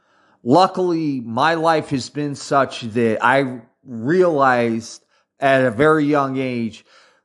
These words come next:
that what other people don't, or I'm sorry, what other people think about you doesn't matter ultimately.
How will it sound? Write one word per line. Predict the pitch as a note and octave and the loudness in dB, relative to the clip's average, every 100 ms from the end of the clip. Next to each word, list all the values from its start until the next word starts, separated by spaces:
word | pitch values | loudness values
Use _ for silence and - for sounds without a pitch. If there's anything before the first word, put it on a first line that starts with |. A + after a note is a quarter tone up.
| _ | _
that | G#2+ C3 C3 B2 A2+ - | 0 2 4 4 2 -4
what | B2+ C#3 C#3+ | 0 0 4
other | D#3 D#3+ | 2 2
people | E3 E3+ D#3+ E3 D3 | -2 -4 -6 -4 -6
don't, | A#2 C#3+ C#3+ C#3+ - _ _ _ _ - | -2 -2 -2 -8 -14 _ _ _ _ 0
or | C3 A#2+ D3 | 2 4 4
I'm | D3+ | 2
sorry, | D3 C#3 A#2 | 0 0 0
what | G2+ A2+ | 0 -6
other | - D#3 E3+ F#3 | 0 0 0 -4
people | - F#3 - C3 | -6 -12 -8 -8
think | - D#3+ F3 | -6 -6 -4
about | D#3 A#2+ A#2 - | -4 0 0 0
you | B2 | -6
doesn't | G2+ - C3 C3 C3+ B2 B2 | -6 0 0 0 -4 -8 -6
matter | B2 B2 A2 F2+ A2 | -4 -2 -4 -4 0
ultimately. | A2+ A2+ - G2 E2 E2+ D2 B1 - | 0 0 -8 -10 -10 -14 -16 -18 -20